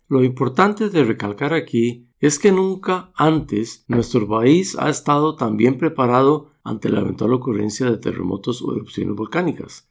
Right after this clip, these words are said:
como lo estamos en el presente. Gracias en gran parte a la proyección que ha tenido el Instituto de Investigaciones Observatorio Vulcanológico y Sismológico de Costa Rica, obsicori una, durante ya casi cuarenta años.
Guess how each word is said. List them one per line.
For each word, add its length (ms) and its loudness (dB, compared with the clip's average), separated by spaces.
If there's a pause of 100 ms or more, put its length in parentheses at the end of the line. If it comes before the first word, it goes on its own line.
como 260 -2
lo 60 -4
estamos 380 -2
en 60 0
el 100 2
presente. 540 -10 (520)
Gracias 440 2
en 120 2
gran 260 2
parte 420 0
a 80 -2
la 160 -2
proyección 520 -4
que 80 0
ha 80 -2
tenido 540 2
el 160 -2
Instituto 520 -2
de 80 4
Investigaciones 800 -2
Observatorio 800 -2
Vulcanológico 920 -4
y 120 -4
Sismológico 680 -6
de 120 -2
Costa 220 -12
Rica, 640 -10
obsicori 580 -2
una, 380 -6
durante 680 0
ya 160 -2
casi 260 -6
cuarenta 640 -10
años. 480 -18